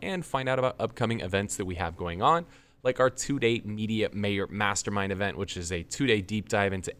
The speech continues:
everything that Brian and I have learned shooting videos over the last five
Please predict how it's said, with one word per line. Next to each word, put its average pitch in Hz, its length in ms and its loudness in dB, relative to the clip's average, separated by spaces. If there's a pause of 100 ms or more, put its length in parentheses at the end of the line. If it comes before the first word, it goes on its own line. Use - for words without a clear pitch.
everything 110 540 0
that 98 120 -4
Brian 104 340 0
and 92 200 -4
I 95 140 0
have 87 140 -2
learned 98 300 2 (400)
shooting 117 380 2
videos 95 380 2
over 95 200 0
the 95 120 -2
last 95 420 2
five 87 480 0